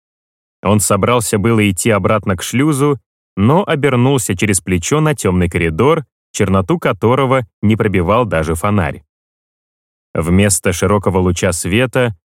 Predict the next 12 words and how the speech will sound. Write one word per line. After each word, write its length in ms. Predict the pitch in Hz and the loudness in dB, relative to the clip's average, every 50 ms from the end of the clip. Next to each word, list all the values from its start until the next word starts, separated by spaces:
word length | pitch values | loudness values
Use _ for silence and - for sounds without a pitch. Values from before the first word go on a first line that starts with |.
| _ _ - | _ _ -8
вдаль 500 | 85 85 82 85 87 98 135 151 160 160 | -6 -4 -4 -2 0 0 2 2 0 0
уходила 640 | - 135 110 - 120 107 98 117 127 120 117 110 - - | 0 -2 0 0 0 0 2 2 2 2 2 0 0 0
узкая 460 | 117 139 147 - - - 147 143 135 | -2 -2 -2 -4 -2 0 2 2 2
белая 420 | 104 80 85 85 82 82 87 85 82 | 0 0 0 0 2 2 2 0 0
полоска. 640 | - 95 95 101 104 90 82 - - - 71 64 - _ _ _ _ _ _ _ _ _ _ _ _ _ _ _ _ _ _ _ _ _ _ _ _ _ _ - | 0 0 0 2 0 0 -2 -4 -10 -12 -16 -16 -16 _ _ _ _ _ _ _ _ _ _ _ _ _ _ _ _ _ _ _ _ _ _ _ _ _ _ -6
«Еще 560 | - 87 90 92 85 - - - 165 190 185 | -2 0 2 2 0 0 0 0 0 0 2
одна 320 | - 139 120 123 127 120 | 0 -2 0 2 0 0
подземная 680 | 107 - 92 85 78 78 90 107 107 104 104 101 95 92 | 0 0 -2 -2 -2 0 0 2 2 4 4 2 2 2
загадка», 800 | 80 76 82 76 73 78 82 82 82 82 - - 78 71 71 - _ _ _ _ _ _ _ - | 0 -2 -2 -4 -2 -2 -2 -2 -2 -4 -4 -6 -6 -6 -6 -10 _ _ _ _ _ _ _ -10
сказал 460 | - - - 98 87 78 85 80 80 | -10 -6 -2 -2 -2 0 0 -2 -2
бы 120 | 73 82 | -2 -2
наставник. 800 | 80 80 78 82 - - - 80 78 76 76 73 71 69 - - | -2 -2 -2 -4 -4 -4 -4 -4 -2 -4 -6 -8 -10 -10 -12 -18